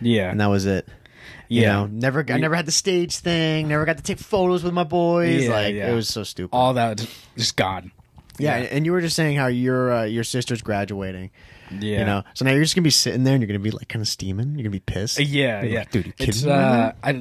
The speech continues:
Speaker 1: it's an experience, like, after graduation.
Speaker 2: Yeah.
Speaker 1: Like, everything that builds up to that and after, we were saying, like, you literally have nothing to do after that.
Speaker 2: Yeah.
Speaker 1: Like, whether, like, you know, you're gonna go find a job or whatever, apply
Speaker 2: Yeah.
Speaker 1: for a job, or, like,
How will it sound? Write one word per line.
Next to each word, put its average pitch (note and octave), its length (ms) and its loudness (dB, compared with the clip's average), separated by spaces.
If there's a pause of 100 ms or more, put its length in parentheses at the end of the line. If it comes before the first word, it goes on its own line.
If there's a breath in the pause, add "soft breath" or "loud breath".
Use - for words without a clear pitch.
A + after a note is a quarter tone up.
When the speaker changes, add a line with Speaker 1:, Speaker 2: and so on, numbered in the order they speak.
(120)
Speaker 1:
it's C3 160 -2
an F3 60 4
experience, C#3 680 2
like, - 220 -2
after G#2 280 -6
graduation. F2+ 500 -6
Speaker 2:
Yeah. G2 220 2
Speaker 1:
Like, - 140 -10
everything C#3+ 360 0
that A#2 160 -2
builds B2 240 -2
up A2+ 140 -6
to C#3 100 -2
that B2 160 2
and A2 100 -6
after, A2 480 -2
we A2 80 0
were G2 80 -2
saying, G#2+ 380 -2
like, F#2 200 -6 (720 loud breath)
you C3+ 520 0
literally C3+ 480 0
have A#2 180 -2
nothing G#2+ 760 -2
to A2 120 -6
do F#2+ 300 -6
after F2+ 340 -8
that. F2+ 300 -10
Speaker 2:
Yeah. G#2+ 380 2
Speaker 1:
Like, G#2+ 200 -2
whether, A#2+ 300 0
like, G#2 240 -8
you C#3 60 2
know, D#3+ 140 4
you're D#3 140 4
gonna C#3+ 140 4
go C#3 120 2
find B2+ 220 0
a G#2 40 -4
job G2+ 280 0
or G#2 80 -2
whatever, G2+ 320 -2
apply A2 220 -2
Speaker 2:
Yeah. G#2+ 140 2
Speaker 1:
for A2 100 -4
a G#2+ 60 -6
job, G#2+ 300 -2
or, C#3+ 260 2
like, B2 220 0